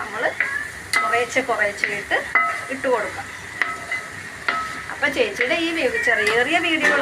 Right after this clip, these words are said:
കണ്ട് എല്ലാവരും ഇഷ്ടപ്പെട്ടെങ്കിൽ ലൈക്ക് ചെയ്യുക, സബ്സ്ക്രൈബ് ചെയ്യുക, കമന്റ് ചെയ്യുക. നിങ്ങളുടെ അഭിപ്രായങ്ങളും നിർദ്ദേശങ്ങളൊക്കെ കമന്റ് ബോക്സിൽ ഒന്ന്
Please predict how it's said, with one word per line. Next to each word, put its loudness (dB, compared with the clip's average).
കണ്ട് 6
എല്ലാവരും 6
ഇഷ്ടപ്പെട്ടെങ്കിൽ 2
ലൈക്ക് 2
ചെയ്യുക, 2
സബ്സ്ക്രൈബ് 2
ചെയ്യുക, 4
കമന്റ് 2
ചെയ്യുക. -2
നിങ്ങളുടെ 4
അഭിപ്രായങ്ങളും 4
നിർദ്ദേശങ്ങളൊക്കെ 4
കമന്റ് 2
ബോക്സിൽ 4
ഒന്ന് -2